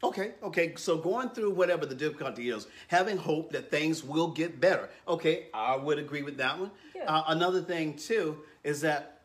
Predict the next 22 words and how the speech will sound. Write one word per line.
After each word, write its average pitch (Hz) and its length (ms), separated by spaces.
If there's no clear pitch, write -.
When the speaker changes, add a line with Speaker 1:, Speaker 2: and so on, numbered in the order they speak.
Speaker 1:
even 233 240
in 208 160
going 190 380
through, 147 480
we 220 160
have 220 220
to 165 100
know 151 260
how 139 500
to 160 160
navigate 151 1000
through 170 460
the 139 120
tough 139 300
times. 156 280
Speaker 2:
Yes. 160 380
Speaker 1:
Okay, 131 340
right. 131 280
Speaker 2:
Yes, 156 100
Speaker 1:
All 143 120
right. 208 200
Speaker 2:
yes. - 140